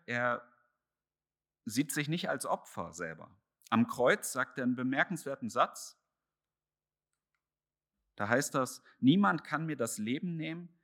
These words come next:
ich gebe es aus freiem Entschluss. Es steht in meiner Macht, es zu geben und auch in meiner Macht, es wieder an mich zu nehmen. Damit erfülle ich den Auftrag meines Vaters.“ Und das macht uns doch was deutlich über die Motivation von Jesus.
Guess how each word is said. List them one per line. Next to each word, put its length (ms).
ich 200
gebe 240
es 200
aus 200
freiem 480
Entschluss. 680
Es 200
steht 280
in 160
meiner 380
Macht, 320
es 220
zu 160
geben 420
und 220
auch 160
in 140
meiner 360
Macht, 400
es 160
wieder 220
an 160
mich 240
zu 160
nehmen. 440
Damit 340
erfülle 420
ich 180
den 160
Auftrag 640
meines 320
Vaters.“ 760
Und 100
das 160
macht 180
uns 180
doch 160
was 180
deutlich 500
über 380
die 120
Motivation 680
von 180
Jesus. 560